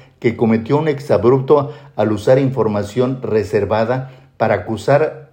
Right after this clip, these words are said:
que su opositora Xóchitl Gálvez, y contradictoriamente dijo que esta mujer tiene talentos empresariales. amlo cometió otro error al decir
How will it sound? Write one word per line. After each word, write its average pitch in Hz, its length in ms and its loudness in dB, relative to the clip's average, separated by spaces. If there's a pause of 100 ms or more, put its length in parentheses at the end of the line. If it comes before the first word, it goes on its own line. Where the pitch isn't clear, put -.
que 113 240 2
su 117 240 2
opositora 123 800 2
Xóchitl 120 400 -2
Gálvez, 131 460 2 (320)
y 131 140 -4
contradictoriamente 135 1200 2 (220)
dijo 135 340 2
que 120 160 0
esta 117 220 -2
mujer 156 560 -2 (460)
tiene 123 320 -2
talentos 107 800 -4
empresariales. 92 1120 -6 (1040)
amlo 147 480 2
cometió 104 420 2
otro 131 280 4
error 120 440 2 (300)
al 104 160 -2
decir 143 540 -4